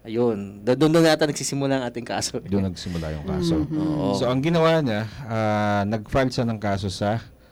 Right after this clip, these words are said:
Speaker 2: fiskal
Speaker 1: Ng Cavite.
Speaker 2: ng Cavite kasi doon siya,
Speaker 1: Mm.
Speaker 2: ang una-unang pupuntahan mo yung fiskal ng Cavite, no?
Speaker 1: Mm-mm.
Speaker 2: Samantala, ah, natunugan to ng, ah,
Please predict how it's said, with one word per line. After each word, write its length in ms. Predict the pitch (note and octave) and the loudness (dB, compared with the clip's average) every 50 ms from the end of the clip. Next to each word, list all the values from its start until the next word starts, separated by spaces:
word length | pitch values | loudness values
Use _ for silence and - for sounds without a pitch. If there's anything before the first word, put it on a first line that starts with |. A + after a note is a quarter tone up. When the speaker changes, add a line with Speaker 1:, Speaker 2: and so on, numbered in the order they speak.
| - - - - - - - | -20 -20 -20 -20 -20 -20 -10
Speaker 2:
fiskal 600 | - - A2 - - - A2+ G#2+ G#2+ G#2+ A2 G#2+ | -6 -4 -4 -4 -2 0 0 0 2 0 -2 -4
Speaker 1:
Ng 280 | - - C#3 C3+ C#3 C3+ | -2 2 2 4 4 4
Cavite. 420 | C3 C3 B2 A2+ A#2 G#2+ - C3+ B2+ | 4 2 2 2 2 2 2 2 2
Speaker 2:
ng 160 | G#2+ G2+ G2 | 2 2 -2
Cavite 420 | F#2 G#2 G2 F#2+ F#2+ F2 E2+ G2+ G#2+ | -2 -2 -2 0 0 -2 -2 -2 -4
kasi 260 | - - G2+ A#2 A#2+ | -4 -4 -4 -4 -4
doon 180 | F#2 E2 F2+ F2 | -2 -2 -2 -2
siya, 220 | - - G#2 F#2+ F#2 F2+ F2+ F2+ F2+ F2 F2 F2 E2+ E2+ | -2 -2 -2 0 0 0 0 0 0 -2 -2 -2 -4 -4
Speaker 1:
Mm. 320 | F2+ G#2+ - - - - | -6 -8 -14 -18 -18 -14
Speaker 2:
ang 120 | F#2 F#2+ G2 G2 | -12 -8 -6 -4
una-unang 400 | G#2 G#2 G#2 G#2 G#2 G#2 G2+ G2 | -4 -4 -2 -2 -2 -2 -2 -2
pupuntahan 540 | G2 G2+ F#2+ - G2+ F#2+ - G2 F2+ F#2+ G#2 | -4 -4 -4 -4 -6 -6 -4 -6 -4 -4 -4
mo 80 | A2+ | -4
yung 200 | A2 G2 F2+ F2 | -2 -2 -4 -4
fiskal 360 | E2+ E2+ E2+ - - - G2 F#2 | -6 -8 -10 -12 -10 -8 -6 -6
ng 140 | F2+ F2+ F2+ | -6 -6 -8
Cavite, 480 | - - E2+ E2+ E2 E2 D#2+ - G2 E2+ E2+ | -8 -8 -8 -6 -6 -8 -6 -8 -10 -10 -10
no? 180 | E2+ E2+ E2+ - - | -10 -14 -16 -16 -14
Speaker 1:
Mm-mm. 560 | G#2+ G#2 G2 F2+ F2+ G#2 G#2 G2+ F#2+ F2+ G2 - - - | -12 -10 -10 -8 -6 -6 -6 -6 -8 -10 -14 -18 -20 -12
Speaker 2:
Samantala, 760 | - - D3 E3+ F#3+ F#3 G3 G3+ F#3 D3+ A2 G#2 G#2+ A#2 - - - - - - | -8 -6 -4 -2 -2 0 2 4 4 4 4 2 0 -2 -4 -12 -20 -20 -16 -12
ah, 760 | - A2 A2 G#2+ G#2 G#2 G2+ G2 F#2+ F#2+ F#2+ F#2+ F#2+ F#2 F#2 | -8 -6 -6 -4 -4 -2 -2 -2 -2 -2 -2 -2 -2 -4 -4
natunugan 720 | F#2 F#2 G#2 A2 A#2 A#2+ B2+ A#2+ A#2 A#2 G#2+ A#2+ A2+ A2+ G#2+ | -4 -4 -2 -2 -2 -2 -2 -2 -2 0 0 0 -2 -2 -2
to 160 | - - A#2 | -4 -4 -2
ng, 200 | A2 A2 G#2+ G#2+ G#2 | -2 -2 -2 -2 -2
ah, 560 | G#2 G2+ G2+ G2 F#2+ F#2+ F#2+ F#2 F#2 F2+ | -2 -2 0 0 -2 -2 -2 -2 -2 -2